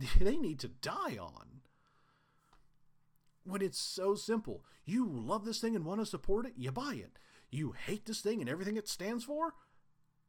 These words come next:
ignore it. Don't purchase it. Don't interact with it. Leave it alone. Treat it like a skunk. You've seen,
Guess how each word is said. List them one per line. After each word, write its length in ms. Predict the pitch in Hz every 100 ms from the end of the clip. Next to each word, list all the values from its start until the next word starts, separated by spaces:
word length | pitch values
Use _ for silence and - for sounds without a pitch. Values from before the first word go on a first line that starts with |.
| _ _ _
ignore 500 | 262 254 269 330 277
it. 280 | 135 - - - - _ _ - - -
Don't 320 | 135 180 -
purchase 440 | - 294 - 294 -
it. 280 | - _ - - _ _ _ _ _ _ - - - -
Don't 260 | 143 165 190
interact 640 | 208 262 233 302 - -
with 180 | 104 -
it. 280 | - - - - _ _ _ _ _ -
Leave 240 | - 117
it 120 | 143 165
alone. 640 | 175 156 143 104 90 92 _ _ _ _ _ _ _ -
Treat 340 | - 220 254
it 120 | 285
like 240 | 175 190 190
a 60 |
skunk. 680 | 160 - - 165 135 - - - - - _ - _ _ _ _ _ _ _ _ _ _ _ _ _ -
You've 200 | 175 185
seen, 340 | - 220 294